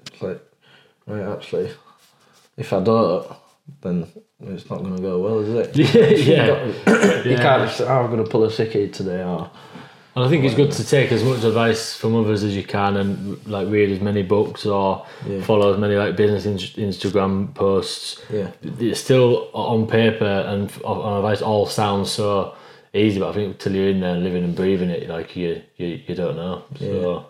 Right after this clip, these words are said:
Speaker 1: I mean, when it come to, uh, to taking the shop over, we had, like, um, a month's period where I, I sh-, shadowed my
Speaker 2: Yeah.
Speaker 1: uncle really, you know, whether it be in the shop, um, which is a lot of it,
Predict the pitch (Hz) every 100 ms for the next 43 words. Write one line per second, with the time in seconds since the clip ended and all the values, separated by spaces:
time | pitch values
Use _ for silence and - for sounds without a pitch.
0 | - - 104 104 123 123 - 117 110 107
1 | 107 104 101 95 - 131 107 - 110 107
2 | 90 - 110 - 110 107 98 87 - -
3 | - - - 104 101 - 101 90 85 85
4 | - 113 107 110 95 - 113 113 113 104
5 | 92 - - 101 101 95 87 - 95 -
6 | - - - 110 110 104 95 - _ _
7 | _ _ _ - 104 101 107 107 104 101
8 | 90 80 85 - - - - - 98 95
9 | 101 98 98 90 101 98 90 - 95 95
10 | - - _ _ _ - 87 87 82 -
11 | - - - 95 90 90 92 - 87 90
12 | 98